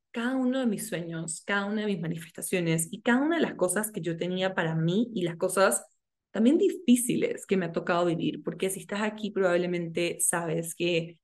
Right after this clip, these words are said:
mi papá se enfermó cuando yo tenía cuatro, falleció cuando yo tenía quince,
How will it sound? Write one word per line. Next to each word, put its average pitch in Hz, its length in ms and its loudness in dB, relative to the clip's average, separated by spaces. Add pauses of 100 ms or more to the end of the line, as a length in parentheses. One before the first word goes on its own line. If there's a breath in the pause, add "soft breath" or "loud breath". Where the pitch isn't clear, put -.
(380)
mi 208 100 -2
papá 220 200 2
se 247 120 2
enfermó 180 440 2
cuando 175 200 -2
yo 165 120 0
tenía 160 320 -4
cuatro, - 540 -4
falleció 190 600 -2
cuando 208 200 2
yo 160 140 0
tenía 165 340 0
quince, 160 480 -2